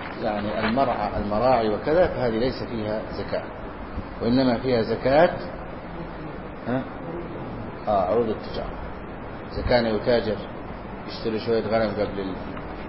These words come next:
قبل عيد الأضحى بخمس شهور أو ست شهور، ثم يبيعها في عيد الأضحى، فهذه فيها زكاة عروض التجارة إذا بلغت النصاب، بحيث إذا قبض،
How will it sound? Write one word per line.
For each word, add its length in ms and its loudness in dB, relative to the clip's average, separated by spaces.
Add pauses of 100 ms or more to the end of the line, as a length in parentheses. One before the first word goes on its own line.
(240)
قبل 180 -2
عيد 180 2
الأضحى 580 2
بخمس 260 -2 (100)
شهور 300 0
أو 80 -2
ست 400 -8
شهور، 220 -2 (1040)
ثم 280 2 (480)
يبيعها 480 6
في 160 -2
عيد 160 -2
الأضحى، 520 2 (1200)
فهذه 500 6
فيها 200 4
زكاة 460 4 (720)
عروض 220 6
التجارة 580 0
إذا 280 4
بلغت 340 4 (140)
النصاب، 380 0 (100)
بحيث 400 4 (640)
إذا 240 6
قبض، 580 4